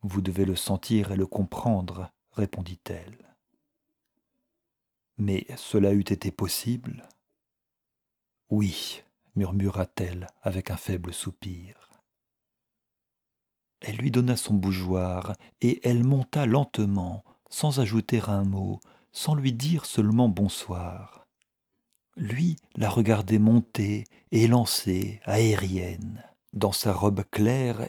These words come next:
élégamment drapée. « Cela eût été possible »,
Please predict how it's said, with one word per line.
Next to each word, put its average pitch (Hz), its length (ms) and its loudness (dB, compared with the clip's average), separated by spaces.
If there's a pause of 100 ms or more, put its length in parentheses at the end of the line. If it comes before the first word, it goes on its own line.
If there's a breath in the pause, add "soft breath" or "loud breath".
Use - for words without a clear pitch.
(120)
élégamment 98 560 2
drapée. « 90 800 -10 (1200)
Cela 92 540 -6 (100)
eût - 100 -2
été 101 360 -2
possible », 95 720 -6